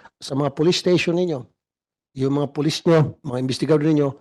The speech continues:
ang namamagitan sa aregluhan between the amo and the kasambahay. Hindi lang po sa amo kasambahay, maging sa mga motorista, uh, alam mo, driver o rider against dito sa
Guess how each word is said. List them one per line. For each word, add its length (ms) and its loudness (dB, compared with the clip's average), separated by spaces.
ang 120 -4
namamagitan 560 0
sa 160 -2
aregluhan 560 0
between 320 -2
the 120 -2
amo 440 4
and 160 -8
the 80 -10
kasambahay. 720 -8
Hindi 240 2
lang 160 4
po 80 2
sa 240 2
amo 80 -2
kasambahay, 480 2
maging 320 -4
sa 80 -6
mga 160 -4
motorista, 720 -6
uh, 120 -12
alam 160 0
mo, 160 0
driver 880 2
o 20 -8
rider 720 2
against 400 -4
dito 280 -4
sa 400 -4